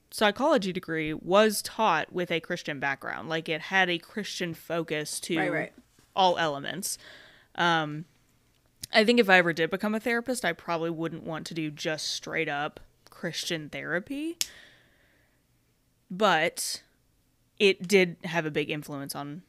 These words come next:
Speaker 1: my education. And we watched <laughs> a video in our abnormal psychology class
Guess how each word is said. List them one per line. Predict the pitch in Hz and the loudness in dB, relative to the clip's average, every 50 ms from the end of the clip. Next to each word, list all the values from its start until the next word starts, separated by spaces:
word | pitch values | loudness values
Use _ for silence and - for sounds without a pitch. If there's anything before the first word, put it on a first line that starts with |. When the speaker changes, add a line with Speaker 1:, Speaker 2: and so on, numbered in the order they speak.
| _ _ _ _ - | _ _ _ _ -8
Speaker 1:
my | 175 165 143 143 139 139 147 175 208 - | -6 -4 -4 -4 -6 -6 -8 -12 -8 -6
education. | - 175 175 185 - 160 165 160 - 151 151 151 151 160 - _ | -6 -4 -4 -4 -4 -4 -2 -2 -4 -4 -6 -6 -8 -10 -8 _
And | - 208 233 226 180 165 160 165 170 - - _ _ _ _ _ _ _ _ | 0 4 6 6 6 6 4 0 -4 -8 -14 _ _ _ _ _ _ _ _
we | 185 175 196 208 220 | -6 -2 0 0 0
watched | 214 196 180 180 226 294 226 185 175 - - - - 294 254 - | 0 0 2 4 6 8 8 6 4 2 0 2 2 2 2 2
<laughs> | - - - | -2 0 4
a | 254 233 | 6 6
video | 208 196 220 226 233 214 190 180 175 165 | 8 8 8 8 10 8 6 6 6 4
in | 160 180 180 | 4 2 2
our | 185 190 190 185 185 185 185 - - _ _ - | 2 2 2 2 0 0 -4 -6 -10 _ _ 2
abnormal | 180 180 175 180 175 175 175 175 175 170 | 2 2 2 0 -2 -2 -2 -2 -4 -2
psychology | - - 170 165 - 175 165 170 175 175 175 165 | -2 -2 -2 -2 -2 -2 -2 0 -2 -2 -4 -8
class | 160 - 147 139 131 135 - - - | -8 -6 -6 -6 -6 -6 -8 -10 -12